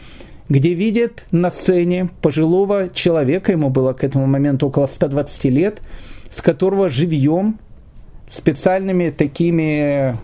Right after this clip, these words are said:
граблями, щипцами снимают кожу. И,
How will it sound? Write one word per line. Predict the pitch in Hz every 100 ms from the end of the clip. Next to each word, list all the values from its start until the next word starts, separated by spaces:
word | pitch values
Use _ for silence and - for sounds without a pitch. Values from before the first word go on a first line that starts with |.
| 113
граблями, | 110 139 165 175 196 202 208 214 - - - - -
щипцами | - 160 143 - 165 165 170 196 208 - - -
снимают | - 156 147 151 165 160 -
кожу. | 247 202 113 120 - - - - - -
И, | - 120 120 120 117 117 117 113 113